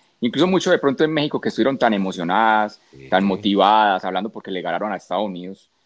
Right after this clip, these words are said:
Speaker 1: en la fase eliminatoria, y de pronto, pues, no sé si se van tristes con la derrota con Brasil,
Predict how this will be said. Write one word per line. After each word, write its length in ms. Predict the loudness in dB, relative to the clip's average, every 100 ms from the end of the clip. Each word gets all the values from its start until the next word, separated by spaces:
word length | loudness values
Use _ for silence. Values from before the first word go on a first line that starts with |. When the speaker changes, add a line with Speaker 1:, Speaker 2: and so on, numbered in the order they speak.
| _ _
Speaker 1:
en 80 | -4
la 100 | -4
fase 160 | -2 -4
eliminatoria, 760 | -2 -2 -4 -2 -2 -2 -8 -14 _ _ _
y 140 | 0
de 80 | 0
pronto, 460 | 0 -4 -6 -6 -8
pues, 360 | -8 -10 -12
no 120 | -6 -4
sé 80 | 0
si 60 |
se 80 | 4
van 500 | 4 4 2 -4 -6
tristes 300 | -4 -4 -4
con 120 | -2
la 80 | 0
derrota 280 | -2 -4 -6
con 160 | -2 0
Brasil, 420 | 0 0 -4